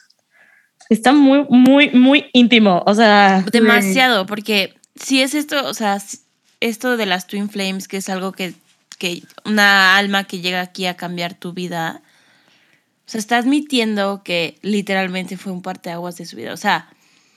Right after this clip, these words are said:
Speaker 2: y, y a lo mejor lo que tenía ella que aprender implicaba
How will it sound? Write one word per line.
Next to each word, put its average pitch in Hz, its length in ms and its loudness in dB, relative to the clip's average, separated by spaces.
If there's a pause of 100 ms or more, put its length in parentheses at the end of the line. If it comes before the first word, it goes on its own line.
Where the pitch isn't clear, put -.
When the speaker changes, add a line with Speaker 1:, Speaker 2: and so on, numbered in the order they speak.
(920)
Speaker 2:
y, 226 560 0
y 214 580 -2
a 208 100 2
lo 208 60 0
mejor 208 360 -4 (140)
lo 233 180 -4
que 185 440 -2 (320)
tenía 214 340 -2 (160)
ella 220 220 -2
que 208 120 -10
aprender 175 760 -8 (1040)
implicaba 180 960 -4